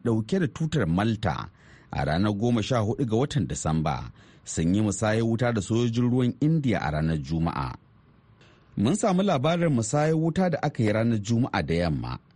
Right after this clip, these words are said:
da muka bi diddigin majiyoyi masu inganci,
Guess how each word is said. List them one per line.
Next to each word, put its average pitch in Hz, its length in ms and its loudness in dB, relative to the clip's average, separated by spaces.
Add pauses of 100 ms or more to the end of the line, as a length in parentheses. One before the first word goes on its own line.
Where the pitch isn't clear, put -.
da 76 140 -2
muka 98 260 0
bi 104 80 0
diddigin 117 440 0
majiyoyi 131 460 2
masu 120 320 -2
inganci, 143 640 0